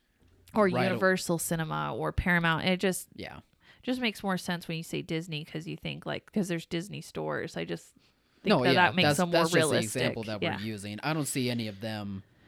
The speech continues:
Speaker 2: like, in, right away trying to buy out theaters. I mean, they're already
Speaker 1: No.
Speaker 2: strapped for cash, and they're,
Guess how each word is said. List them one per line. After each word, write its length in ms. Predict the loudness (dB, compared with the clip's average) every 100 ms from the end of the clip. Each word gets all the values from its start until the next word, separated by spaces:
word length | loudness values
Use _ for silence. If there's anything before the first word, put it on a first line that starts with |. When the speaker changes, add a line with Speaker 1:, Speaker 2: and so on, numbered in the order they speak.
| -20 -12
Speaker 2:
like, 220 | -6 -6 -4
in, 120 | -8 _ _ -12
right 220 | -2 0 0
away 380 | -2 -2 -2 -4
trying 300 | -8 -8 -8
to 80 |
buy 320 | -8 -6 -6 -4
out 220 | -8 -8
theaters. 340 | -8 -6 -8
I 60 | -6
mean, 120 | -4
they're 120 | -2 0
already 500 | 0 0 -2 -4 -8
Speaker 1:
No. 60 |
Speaker 2:
strapped 300 | -8 -8 -8
for 120 | -10 -12
cash, 380 | -8 -6 -6 -6
and 120 | -6
they're, 340 | -6 -6 -8